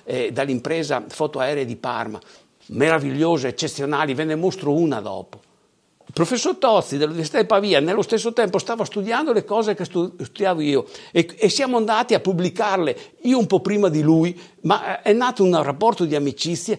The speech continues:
e ci siamo confrontati molte volte. Il professor Tozzi nella sua pubblicazione dice che qui in Polesine la foto aerea per queste cose ha dato il massimo di se stessa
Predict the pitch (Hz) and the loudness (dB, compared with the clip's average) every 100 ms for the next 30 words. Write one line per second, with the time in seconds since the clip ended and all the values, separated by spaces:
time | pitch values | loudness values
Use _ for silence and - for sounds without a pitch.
0 | - - - 190 226 226 196 - 175 - | -4 -4 -2 0 0 2 0 2 2 2
1 | 180 165 - 120 120 131 - - 131 143 | 0 0 -2 -4 -6 -10 -12 -12 -2 4
2 | 190 185 151 120 117 107 - - _ _ | 4 4 0 2 0 -2 -8 -20 _ _
3 | - - 165 156 240 - 285 269 269 277 | -20 -6 -2 0 0 0 -2 0 0 0
4 | 202 170 - 220 175 147 156 151 - 226 | -2 -2 0 0 0 0 0 -2 -4 -2
5 | 185 160 175 170 143 123 - 180 175 127 | 0 -2 -4 -6 -6 -8 -4 -2 -2 -4
6 | - 107 107 127 127 151 160 151 _ _ | -4 -4 -2 -2 -4 -4 -6 -10 _ _
7 | - - 123 - 175 180 170 127 127 165 | -12 -2 0 2 0 0 0 0 2 2
8 | 190 185 185 - - - 101 - 151 147 | 2 -2 -6 -18 -20 -10 -10 -2 -2 0
9 | 131 135 151 185 156 113 139 135 - 107 | -4 -2 -2 -2 -4 -2 -4 -6 -6 -6
10 | 110 120 - 156 147 143 135 147 - 92 | -4 -6 -6 -8 -8 -8 -10 -12 -12 -14
11 | 85 - | -14 -14